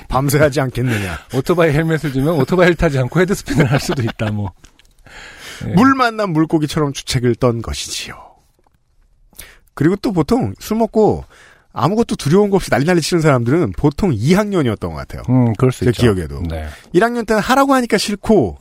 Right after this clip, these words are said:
Speaker 1: 분위기 파악도 안 됐고 그리고 저렇게 신난 선배들이 막 있으니까 다 미친 사람 같고 이래가지고 못 끼어놀겠거든요. 이 학년이 되면 좀 하더라고요. 그 순간 획하니 발이 꺾여 접질렸습니다.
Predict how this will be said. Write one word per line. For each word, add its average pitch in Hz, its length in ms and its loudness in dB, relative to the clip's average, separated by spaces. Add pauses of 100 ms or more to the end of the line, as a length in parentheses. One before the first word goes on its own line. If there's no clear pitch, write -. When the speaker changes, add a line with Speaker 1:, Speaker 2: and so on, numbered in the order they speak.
(260)
Speaker 1:
분위기 214 240 2
파악도 214 320 2
안 104 140 -2
됐고 110 500 0 (400)
그리고 185 400 4 (120)
저렇게 160 300 -2
신난 226 320 0
선배들이 226 460 0
막 135 120 2
있으니까 123 400 -2
다 131 120 -4
미친 127 260 0
사람 196 220 2
같고 139 240 0
이래가지고 135 540 2 (200)
못 160 200 2
끼어놀겠거든요. 117 800 -2
이 143 160 2
학년이 214 340 -4
되면 170 240 0
좀 175 120 -2
하더라고요. 85 520 -6 (960)
그 185 120 4
순간 202 420 0 (500)
획하니 - 560 0
발이 156 220 0
꺾여 175 400 0
접질렸습니다. 202 920 0